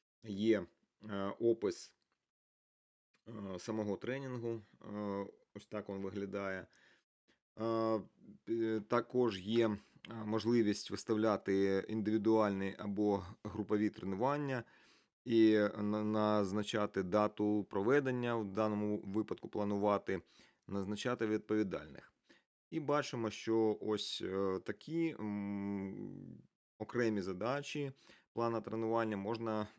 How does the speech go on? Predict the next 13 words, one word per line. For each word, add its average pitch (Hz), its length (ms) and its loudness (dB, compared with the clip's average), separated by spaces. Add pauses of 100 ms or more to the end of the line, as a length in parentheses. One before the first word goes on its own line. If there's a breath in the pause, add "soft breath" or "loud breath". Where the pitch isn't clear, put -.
формувати 107 760 0 (220)
у 101 220 -4
якості, 104 640 -2 (1500 soft breath)
виставляти, 110 560 2
точніше, 101 440 -6
окремі 95 320 -4
задачі 113 480 -4
у, 95 80 -2 (360)
у 90 1000 -10
якось-, 107 500 -6
у 98 340 -6
вигляді 104 480 0
плана. 90 380 -6